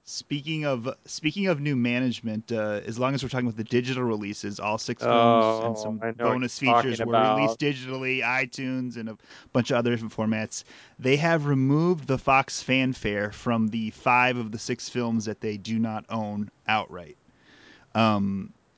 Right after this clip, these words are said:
Speaker 1: episode one, two, three, five, and six all have a new intro,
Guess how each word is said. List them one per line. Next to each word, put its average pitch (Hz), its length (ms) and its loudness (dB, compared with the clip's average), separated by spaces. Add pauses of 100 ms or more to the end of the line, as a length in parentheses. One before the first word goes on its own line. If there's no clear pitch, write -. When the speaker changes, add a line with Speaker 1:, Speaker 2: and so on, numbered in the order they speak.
(160)
Speaker 1:
episode 113 460 0
one, 160 340 2
two, 151 320 2
three, 131 680 0 (220)
five, 127 400 4
and 127 140 2
six - 580 -6 (340)
all 117 220 4
have 139 200 0
a 131 60 6
new 127 360 6
intro, 110 680 0